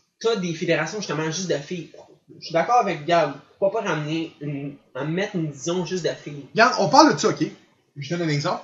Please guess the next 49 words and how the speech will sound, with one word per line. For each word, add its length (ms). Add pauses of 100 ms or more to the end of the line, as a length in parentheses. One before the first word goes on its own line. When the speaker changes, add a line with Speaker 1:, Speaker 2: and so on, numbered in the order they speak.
Speaker 2:
On 80
parle 220
de 60
ça, 120
qu'est-ce 240
qu'il 120
y 20
a 20 (240)
présentement. 480 (420)
T'as 80 (100)
au 120
moins 240
dix 260
filles 220
en 120
bas 160 (1500)
qui 80
vont 80
monter. 300 (580)
T'as 100
Chelsea 320
Green 240
qui 60
est 40
pas 100
encore 180
montré 260
à 40
N 80
X 160
T, 120 (300)
qui 140
va 120
monter. 320 (460)
Dans, 120
Speaker 1:
Ouais. 60
Speaker 2:
dans, 200
dans 160
l'équipe 240
qui 60
a 20
été 160
signée 300
récemment 340
de 100
huit 220
neuf 240
lutteurs, 200
lutteuses, 380